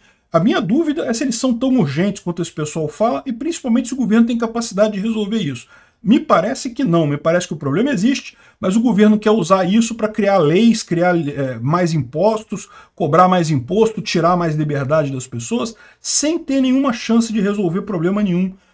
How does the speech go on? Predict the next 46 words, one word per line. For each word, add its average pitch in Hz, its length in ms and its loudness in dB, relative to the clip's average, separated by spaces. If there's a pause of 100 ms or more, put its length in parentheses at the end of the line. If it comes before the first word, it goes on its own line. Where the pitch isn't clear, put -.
(120)
no 180 80 -2
final 180 280 -2
das 180 160 -2
contas, 117 460 -6
né? 196 180 0 (680)
E, 320 360 0
ah, 202 480 4
por 254 120 -2
que 339 100 -8
que - 60 -2
é 320 40 6
um 294 80 0
problema 220 500 4
criar 196 320 4
um 190 220 0
pacote, 180 680 0
um, 160 400 -2
um 170 80 2
instituto 180 480 -4
similar 160 480 2
a 147 80 0
esse 151 240 -2
aqui 131 140 -6
no 143 80 -2
Brasil? 117 420 -6
Por 330 160 -4
quê? - 240 -4 (300)
Porque - 180 -6
o 311 60 -2
I - 20 -4
P 302 160 -4
C 226 140 -2
C 269 160 -2
já 247 120 -2
tem 262 260 -2
esse 233 160 -4
problema 165 320 0
lá 139 100 0
na 135 100 0
onu. 113 300 -6
Que, - 180 -20
imagina, 196 480 2
você 233 300 -4
é 294 40 0
um 285 60 0
cientista 233 800 -2